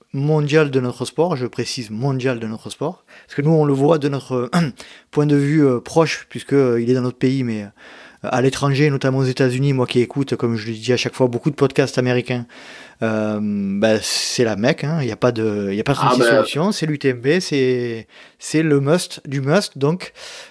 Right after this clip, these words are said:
Speaker 1: euh, toi,
Speaker 2: Ah,
Speaker 1: quel est ton
Speaker 2: mais
Speaker 1: point de vue ? Enfin, on, on, on croit le comprendre, hein, mais, euh, quel est ton point de vue sur l'évolution des, euh,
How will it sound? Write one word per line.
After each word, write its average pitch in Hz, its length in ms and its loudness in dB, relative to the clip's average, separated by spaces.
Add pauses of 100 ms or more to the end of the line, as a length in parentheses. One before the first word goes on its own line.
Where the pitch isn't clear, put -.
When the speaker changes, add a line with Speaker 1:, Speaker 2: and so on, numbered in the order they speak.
(140)
Speaker 1:
euh, 117 320 -2
toi, 165 280 2
Speaker 2:
Ah, 185 60 0
Speaker 1:
quel 180 140 6
est 131 80 4
ton 123 60 4
Speaker 2:
mais 123 100 4
Speaker 1:
point 170 120 0
de 160 60 -2
vue ? 175 260 2
Enfin, 143 220 0
on, 123 340 -2
on, 120 300 -6
on 120 80 -6
croit 143 180 2
le 131 60 2
comprendre, 156 460 0
hein, 160 100 2
mais, 127 220 0
euh, 113 260 -6
quel 143 140 2
est 151 60 2
ton 147 120 0
point 135 160 0
de 131 60 0
vue 156 160 0
sur 139 180 -2
l'évolution 139 800 0
des, 123 260 2
euh, 110 140 -6